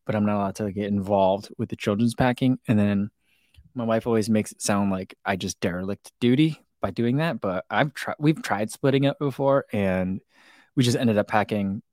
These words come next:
double everything, and my wife got really annoyed. So I just stay out of the way. It's a system that we've developed over the course of many years. <laughs> Um, David J Foley says, "Hello.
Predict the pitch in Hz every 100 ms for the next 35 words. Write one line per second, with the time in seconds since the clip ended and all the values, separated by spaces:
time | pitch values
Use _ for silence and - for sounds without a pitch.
0 | - 104 98 101 98 107 117 113 - 92
1 | 90 90 90 - - 95 117 113 - -
2 | 98 101 95 98 92 95 95 - - _
3 | _ _ _ _ _ _ _ _ _ _
4 | _ _ _ _ _ _ _ _ _ _
5 | _ _ _ _ _ _ 120 - 107 -
6 | 87 92 - - 95 95 95 90 - 95
7 | - - 104 101 104 104 104 92 85 -
8 | - _ - - - _ - _ - -
9 | 165 143 - _ - 143 147 147 143 147
10 | 143 143 147 - 120 156 170 160 165 151
11 | 170 147 131 165 185